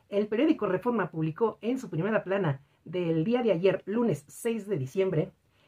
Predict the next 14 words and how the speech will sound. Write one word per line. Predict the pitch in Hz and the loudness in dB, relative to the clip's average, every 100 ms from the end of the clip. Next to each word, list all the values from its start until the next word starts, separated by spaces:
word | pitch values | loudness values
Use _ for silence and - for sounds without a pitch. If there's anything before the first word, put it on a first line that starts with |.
| _ _ | _ _
que | 254 269 262 _ _ _ _ _ _ _ | -2 -2 -2 _ _ _ _ _ _ _
el | 196 190 196 | -2 -2 0
ex | 285 - | 0 -2
titular | 269 208 202 | -4 0 2
de | 208 | 6
la | 196 | 6
Unidad | 180 185 240 | 4 2 0
de | 262 | 0
Inteligencia | 240 185 160 220 226 170 | -2 -2 -4 -4 -4 -6
Financiera, | - 202 160 214 185 151 | -6 -6 -6 -2 -2 -4
Santiago | - 151 151 151 226 220 160 156 | -8 -2 -2 0 -2 0 -2 -4
Nieto, | 170 202 156 131 - _ _ _ _ _ _ _ _ | -4 -4 -4 -8 -12 _ _ _ _ _ _ _ _
había | - 185 277 | -10 -2 0
acumulado | 294 240 175 226 247 240 - | 0 -4 -2 2 4 2 0